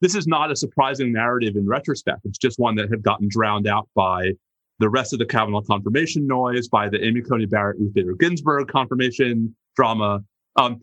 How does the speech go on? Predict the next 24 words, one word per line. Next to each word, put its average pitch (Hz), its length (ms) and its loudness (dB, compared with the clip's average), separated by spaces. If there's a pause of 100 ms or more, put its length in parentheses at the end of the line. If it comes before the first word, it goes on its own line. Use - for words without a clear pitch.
(140)
so 185 140 2
I 165 80 2
don't 202 140 -2
think 208 120 -2
it's 151 100 -2
especially 135 400 0
shocking. 156 420 0
I 113 80 0
do 147 180 -2
think 127 260 -2
back 123 220 -2
to 135 100 -2
where 107 360 0
A 120 80 2
G 113 120 -6
started 123 360 0
us, 95 320 -6
you 123 120 2
know, 92 280 -2 (340)
um, 117 300 0 (280)
the 135 100 4
reality 139 400 0
is 120 120 -2
that 117 240 0